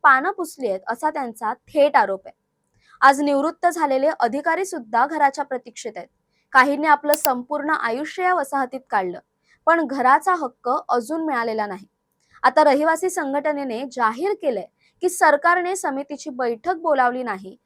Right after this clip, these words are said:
निर्णय प्रक्रिया सुरू केली नाही, तर आम्हाला पुन्हा उपोषण करावं लागेल. हे फक्त आंदोलन नाही, तर हजारो कुटुंबाच्या जगण्याशी निगडीत हा प्रश्न आहे. लहान मुलांपासून ते वृद्धांपर्यंत सर्वजण आज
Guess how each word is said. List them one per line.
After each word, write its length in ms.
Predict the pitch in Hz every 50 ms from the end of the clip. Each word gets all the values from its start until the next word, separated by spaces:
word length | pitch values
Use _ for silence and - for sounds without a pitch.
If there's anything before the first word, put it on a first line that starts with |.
| _ _ _ -
निर्णय 340 | 285 294 294 302 330 392 440
प्रक्रिया 480 | 440 370 339 339 339 320 330 330 359
सुरू 360 | 359 - - 381 370 415 453
केली 260 | 440 427 339 285 262 247
नाही, 280 | 226 202 202 - - _ _ _ _ _ -
तर 100 | 302 302
आम्हाला 360 | 277 269 269 302 294 311 349
पुन्हा 460 | - - 339 311 277 277 269 311 349 359
उपोषण 460 | 349 320 - 285 285 - 302 285 -
करावं 320 | - 262 240 220 220 214
लागेल. 260 | 208 185 180 175 180 - _ _ _ _ _ _ _ _ _ _ _ -
हे 80 | -
फक्त 300 | 269 302 294 277 - -
आंदोलन 600 | 311 - - 240 233 240 247 277 302 320 339 330 311
नाही, 280 | 277 240 233 240 262 294 -
तर 100 | 311 311 302
हजारो 460 | 269 269 226 220 285 269 285 302 339
कुटुंबाच्या 720 | 339 - 285 214 - 277 285 277 277 269 254 - 285 285 294
जगण्याशी 560 | 233 226 214 214 220 233 240 247 - - 302
निगडीत 460 | 262 220 202 220 233 247 269 262 -
हा 100 | 262 254
प्रश्न 360 | 247 - 214 208 - - 220
आहे. 200 | 202 185 190 196 _ _ _ _ _ _ _ _ _ _ _ _ - 285
लहान 300 | 294 277 - 330 339 359
मुलांपासून 680 | 339 320 302 302 311 311 311 302 294 - - 311 311
ते 140 | 302 320 330
वृद्धांपर्यंत 880 | 285 254 262 226 214 214 285 294 330 330 320 302 277 277 269 262 - 247 247 262
सर्वजण 680 | - - 311 277 269 277 294 320 320 247 269 247 208 202 - -
आज 260 | - 220 247 262 -